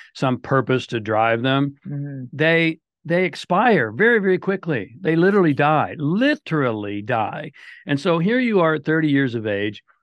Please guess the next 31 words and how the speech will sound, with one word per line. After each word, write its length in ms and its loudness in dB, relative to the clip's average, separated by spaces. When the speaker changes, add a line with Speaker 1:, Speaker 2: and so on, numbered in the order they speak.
Speaker 1:
you're 240 4
living 380 4
the 80 2
life 560 2
that 200 -2
so 320 0
many 360 4
of 120 0
our 160 0
young 280 0
viewers 360 2
today 380 -2
would 160 -4
go, 240 -2
"Oh 160 0
my 220 0
God, 460 -2
you 140 -6
know, 280 -6
if 120 -10
I 100 -4
could 140 -8
move 300 -2
to 200 -6
Miami 500 -2
Speaker 2:
<laughs> 0 -
Yeah. 240 0
Speaker 1:
and 340 -6
have, 400 -4
have 320 -2
the 240 -4